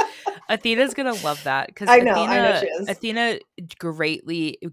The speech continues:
Speaker 2: greatly hates the, the, the series. Um, it's actually a point of contention to this day because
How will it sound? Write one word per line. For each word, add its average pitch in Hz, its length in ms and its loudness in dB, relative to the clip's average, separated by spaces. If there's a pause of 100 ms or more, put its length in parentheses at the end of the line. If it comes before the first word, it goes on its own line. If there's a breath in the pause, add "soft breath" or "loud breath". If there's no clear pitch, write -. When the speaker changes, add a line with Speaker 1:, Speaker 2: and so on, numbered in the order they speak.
Speaker 2:
greatly 147 840 -6
hates 139 420 -10
the, 147 180 -12 (100)
the, - 240 -14 (140)
the 156 140 -12
series. 143 560 -6 (480 loud breath)
Um, 160 280 0
it's 175 160 -4
actually 185 280 0
a 196 60 -4
point 170 260 -6
of 165 80 -10
contention 156 800 -8
to 175 100 -8
this 160 240 -8
day 151 260 -2
because 165 400 -8